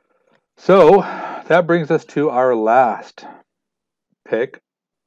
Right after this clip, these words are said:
uh, for the Cowboys, their sixth round pick. They selected linebacker Devin Harper. What is, you have any,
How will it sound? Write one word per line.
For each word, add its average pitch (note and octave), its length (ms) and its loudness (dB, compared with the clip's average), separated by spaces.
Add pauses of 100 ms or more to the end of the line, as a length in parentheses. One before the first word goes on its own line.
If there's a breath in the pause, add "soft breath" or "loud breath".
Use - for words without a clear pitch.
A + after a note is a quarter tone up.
(140)
uh, A2 200 -4
for A2 140 -6
the G2+ 80 -10
Cowboys, G#2+ 560 -8 (720 soft breath)
their A2 500 -8
sixth - 540 -6
round G#2 440 -12
pick. - 380 -8 (320)
They A2+ 140 -6
selected A2 420 -6
linebacker C3+ 720 -6 (480)
Devin C3 320 -2
Harper. G#2 680 -8 (640 soft breath)
What C3+ 160 -2
is, D3 220 -4
you C3 100 -4
have C3+ 120 -2
any, C3 260 -8